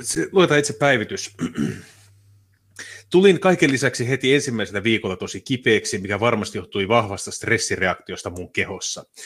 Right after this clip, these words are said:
Jouduin perumaan ja siirtämään töitä", eli mä en jaksanut haukkua valkoisia joka päivä. "Jäin kotiin jumiin, enkä päässyt pakenemaan kaaosta töihin,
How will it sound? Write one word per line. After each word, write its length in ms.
Jouduin 280
perumaan 600
ja 80
siirtämään 540
töitä", 420
eli 200
mä 180
en 100
jaksanut 300
haukkua 360
valkoisia 360
joka 200
päivä. 300
"Jäin 280
kotiin 380
jumiin, 520
enkä 220
päässyt 400
pakenemaan 560
kaaosta 480
töihin, 560